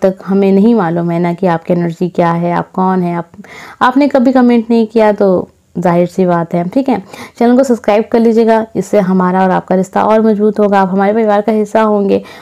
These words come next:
और जो हमारे परिवार का हिस्सा होगा वो दुख, दुखी रहे, ऐसा मुझे नहीं पसंद है, ठीक है। तो इस तरीके से आप हमारे प्यार का हिस्सा बन सकते हैं,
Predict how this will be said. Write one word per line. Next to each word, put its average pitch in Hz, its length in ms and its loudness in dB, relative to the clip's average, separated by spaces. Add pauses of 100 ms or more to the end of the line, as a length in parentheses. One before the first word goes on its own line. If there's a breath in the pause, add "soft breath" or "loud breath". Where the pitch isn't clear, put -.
(200 loud breath)
और 175 120 2
जो 214 200 2
हमारे 208 300 2
परिवार 208 220 4
का 220 100 -2
हिस्सा 208 340 0
होगा 208 160 2
वो 208 140 4
दुख, 190 320 -2 (180)
दुखी 202 360 -2
रहे, 208 200 2
ऐसा 196 380 -4 (640 loud breath)
मुझे 208 240 2
नहीं 240 140 4
पसंद 190 360 0
है, 180 60 2
ठीक 220 220 0
है। 339 140 2
तो 233 100 0
इस 202 180 0
तरीके 196 300 0
से 208 260 0 (1200 loud breath)
आप 208 260 -2
हमारे 202 300 2
प्यार 196 180 2
का 208 100 0
हिस्सा 196 280 2
बन 202 200 2
सकते 214 340 0
हैं, 226 640 0